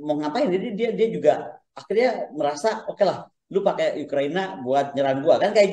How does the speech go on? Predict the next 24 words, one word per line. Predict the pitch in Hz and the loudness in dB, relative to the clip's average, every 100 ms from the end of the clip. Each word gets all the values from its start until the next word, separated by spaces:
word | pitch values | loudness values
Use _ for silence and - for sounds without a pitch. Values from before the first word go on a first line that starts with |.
| 202 | 0
gitu | |
di | 170 | -4
mata | 151 135 131 | -2 0 -2
Rusia. | 120 117 104 - _ _ _ - | -2 -8 -10 -10 _ _ _ -10
Nah, | 156 117 110 - | -8 -6 -10 -6
kalau | - 196 | 4 4
kita | 202 208 | 4 0
lihat | 208 208 220 220 - | 4 4 4 2 -12
kekesalan | 170 - - 170 175 175 | -18 -16 -10 -2 0 2
Rusia, | 175 185 196 | -2 2 4
yang | 160 160 | 4 4
bodoh | 156 | 0
pasti | 151 - 170 | 0 -4 -4
kesal | 175 247 | 0 2
lah, | 202 - - - | 2 0 -8 0
orang | 151 156 156 160 | 2 2 0 0
banyak | 156 151 156 | 0 0 -2
hal | 175 180 | -2 0
dilakukan | 160 156 151 | 0 2 2
terhadap | 156 151 | 4 2
Rusia | 139 151 | 2 -6
itu | 143 156 | -4 -2
nggak | 131 135 | 0 0
lewat, | 135 | 0